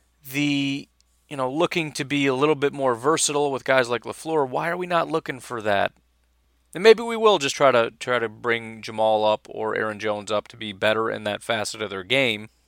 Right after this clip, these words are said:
But, and it, you know, this doesn't mean this is who they're pi-, it doesn't really mean anything. A lot of these meetings, maybe it's just trying to iron out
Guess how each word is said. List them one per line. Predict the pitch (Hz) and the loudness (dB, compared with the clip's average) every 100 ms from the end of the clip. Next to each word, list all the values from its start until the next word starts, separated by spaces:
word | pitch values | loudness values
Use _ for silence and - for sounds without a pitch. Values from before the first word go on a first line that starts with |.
| _ _ - | _ _ -2
But, | 104 - | -2 0
and | - 196 | 0 2
it, | 196 | 2
you | 170 196 | 0 0
know, | 151 | 0
this | 139 - | 0 2
doesn't | 156 120 | 0 0
mean | 120 107 | -6 -4
this | - | -4
is | 107 | -4
who | 113 | -8
they're | 101 | -8
pi-, | - | -6
it | 147 | 0
doesn't | 170 175 165 | 2 2 4
really | 160 | 2
mean | 143 135 | 4 6
anything. | 139 110 92 80 | 6 4 -4 -8
A | 90 | 4
lot | 117 139 | 6 6
of | |
these | 135 120 | 2 -2
meetings, | 123 123 113 - | -4 -4 -4 -4
maybe | 120 117 | -2 -2
it's | - | -2
just | - 110 | -4 -8
trying | - 131 117 117 101 | -2 0 0 0 -6
to | 120 113 113 120 | -10 -8 -4 0
iron | 117 110 107 | 2 2 4
out | 107 | 2